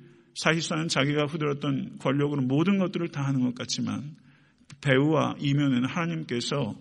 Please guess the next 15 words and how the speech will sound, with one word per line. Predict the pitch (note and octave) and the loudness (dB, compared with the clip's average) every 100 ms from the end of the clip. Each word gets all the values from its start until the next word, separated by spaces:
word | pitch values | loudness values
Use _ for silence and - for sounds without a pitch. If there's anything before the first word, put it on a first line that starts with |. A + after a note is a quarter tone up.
| - - - | -16 -10 0
모든 | C3+ D3 C#3+ | 2 4 4
것들을 | B2+ - C3+ B2+ | 2 0 -4 -4
다스리고 | - A#2 - B2+ C3+ | -4 -8 -6 -4 -4
계신 | C#3 A#2 B2+ A#2 | -2 -4 -2 -2
것을 | A2+ - D#3 A2+ G#2+ - - | -2 -4 -4 -6 -12 -20 -6
우리는 | C#3 C3+ | -2 -2
받아들이는 | B2+ A#2+ B2 C3 A#2 A2+ | -2 -4 -4 -2 -2 -4
것입니다. | A2 A#2+ G#2 - - _ _ _ _ - _ _ - | -6 -8 -10 -12 -20 _ _ _ _ -20 _ _ -4
이 | D#3 | 0
사실을 | D#3+ D3+ - C#3+ B2 - - | 2 2 2 2 0 -2 0
받아들이실 | B2+ C#3 B2+ B2+ C3 | 2 2 0 0 -4
수 | |
있게 | - | -6
간절히 | - A#2+ A#2+ | -2 0 0
축원합니다. | - E3 C#3 A2 A2+ | 0 0 2 0 -2